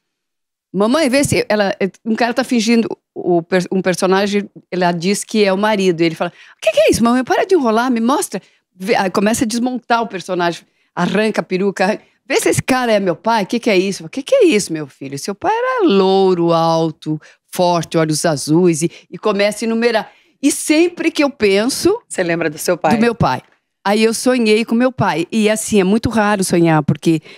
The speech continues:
Speaker 1: tem alguns anos também que ele foi embora.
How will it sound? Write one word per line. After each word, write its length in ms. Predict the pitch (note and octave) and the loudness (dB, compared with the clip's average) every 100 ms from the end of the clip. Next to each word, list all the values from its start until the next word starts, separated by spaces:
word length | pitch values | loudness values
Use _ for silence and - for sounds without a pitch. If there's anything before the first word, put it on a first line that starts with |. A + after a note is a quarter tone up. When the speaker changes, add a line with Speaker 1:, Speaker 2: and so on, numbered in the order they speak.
| - _ _ | -20 _ _
Speaker 1:
tem 140 | F#3 | 0
alguns 320 | E3+ E3 G3 B3 | 2 0 0 0
anos 240 | A3+ G#3+ | 0 -2
também 320 | G3+ F3 E3+ | 0 2 2
que 100 | D#3+ | 2
ele 80 | D#3+ | -2
foi 220 | D#3+ E3 | 0 0
embora. 480 | D#3+ D3+ D3 C#3+ | 2 2 2 0